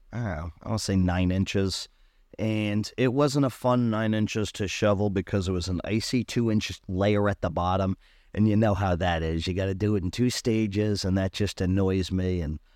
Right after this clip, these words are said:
I thought it was gonna be light and fluffy. I misjudged that. So I'm a little tired, a little doped up on acetaminophen.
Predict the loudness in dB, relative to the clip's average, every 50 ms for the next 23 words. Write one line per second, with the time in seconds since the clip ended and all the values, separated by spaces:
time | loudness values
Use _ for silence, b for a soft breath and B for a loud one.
0 | _ _ -4 -2 0 4 4 4 4 4 2 0 0 0 0 2 2 0 2 2
1 | 2 2 2 0 -2 -4 -4 -4 -2 0 0 0 0 0 0 0 0 0 0 0
2 | 0 -2 -2 -4 -2 0 0 0 -2 -4 -8 -10 -8 -8 -6 -8 -8 -10 -14 _
3 | _ _ _ _ _ _ _ _ 2 4 6 6 6 6 4 2 2 0 0 -2
4 | 0 2 2 2 2 2 0 -2 -4 -4 -2 0 0 0 0 2 2 0 0 0
5 | 0 0 0 0 0 0 0 2 2 2 0 0 -2 -2 0 2 2 2 2 2
6 | 2 2 0 0 0 0 2 2 0